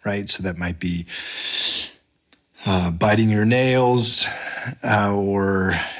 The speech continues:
um, what's another one? Um, it could be, uh, you know, leaving your keys in the same place all the time. It's just,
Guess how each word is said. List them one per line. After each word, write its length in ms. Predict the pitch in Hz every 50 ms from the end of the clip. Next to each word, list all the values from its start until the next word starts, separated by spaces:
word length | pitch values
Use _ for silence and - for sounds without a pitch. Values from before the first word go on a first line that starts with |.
| - -
um, 640 | 98 92 87 87 85 82 80 80 78 78 76 76 - - - - - - - - _ _ _ _ _ _ - - -
what's 200 | - 95 87 -
another 280 | 92 90 87 85 90 85
one? 320 | 82 80 80 80 82 85 - - _ _ _ _ _ _ _ _ _ _ _ _ _ - - - - - - - - _ _ _ _ -
Um, 540 | - - 73 67 62 60 65 67 67 - - - _ - - 311
it 220 | - 113 120 -
could 240 | - - 117 107 98
be, 580 | 110 110 110 107 104 104 104 101 101 101 98 107 - _ - 104
uh, 120 | 98 90 - -
you 120 | 151 147
know, 260 | 107 95 110 127 - - - 220 - -
leaving 460 | 127 113 113 120 127 131 131 139 139
your 140 | 135 135 135
keys 440 | - - 202 185 147 113 95 87
in 220 | 95 92 90 90 90
the 80 | 92
same 320 | - - - 127 117 117 113
place 420 | 110 - 160 165 123 95 - -
all 140 | 180 170 -
the 140 | - 87 85
time. 420 | - - 170 170 - 73 73 - -
It's 120 | - -
just, 280 | - - - - -